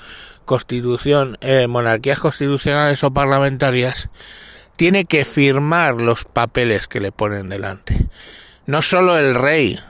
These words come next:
este rey, todos los reyes de Europa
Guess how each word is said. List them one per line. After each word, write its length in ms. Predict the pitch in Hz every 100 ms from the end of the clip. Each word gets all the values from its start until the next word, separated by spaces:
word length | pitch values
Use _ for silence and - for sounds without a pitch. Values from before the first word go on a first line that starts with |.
| - - - -
este 340 | 135 - - 113
rey, 360 | 131 139 92 - - - - _
todos 300 | 165 160 156
los 200 | 151 139
reyes 640 | 120 151 123 90 - - - - - - _ _ -
de 160 | 120
Europa 580 | 117 117 127 117 104 110